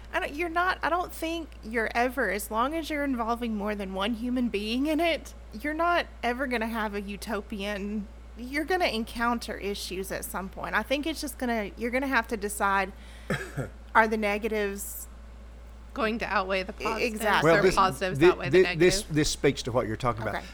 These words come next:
Speaker 2: Can you gather a group of people together for any purpose where there is no conflict?
Speaker 1: No.
Speaker 3: No.
Speaker 2: Most organizations have all the same conflicts that the church does, whether it's softball <laughs> or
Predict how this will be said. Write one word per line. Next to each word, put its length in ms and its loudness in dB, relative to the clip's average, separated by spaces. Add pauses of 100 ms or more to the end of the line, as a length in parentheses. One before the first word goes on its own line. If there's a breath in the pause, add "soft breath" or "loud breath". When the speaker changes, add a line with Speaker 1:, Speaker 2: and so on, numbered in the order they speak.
(100)
Speaker 2:
Can 200 8
you 80 4
gather 340 6
a 60 2
group 220 0
of 100 -6
people 280 0
together 340 2
for 140 -6
any 240 -2
purpose 420 0
where 100 2
there 140 -2
is 140 -2
no 100 -2
conflict? 600 -8 (120)
Speaker 1:
No. 140 -8
Speaker 3:
No. 340 2 (840 loud breath)
Speaker 2:
Most 300 6
organizations 760 2
have 260 0
all 240 6
the 120 0
same 280 0
conflicts 580 -2
that 120 -8
the 60 -6
church 340 2
does, 260 -4
whether 160 0
it's 180 -4
softball 600 6
<laughs> 0 -
or 260 4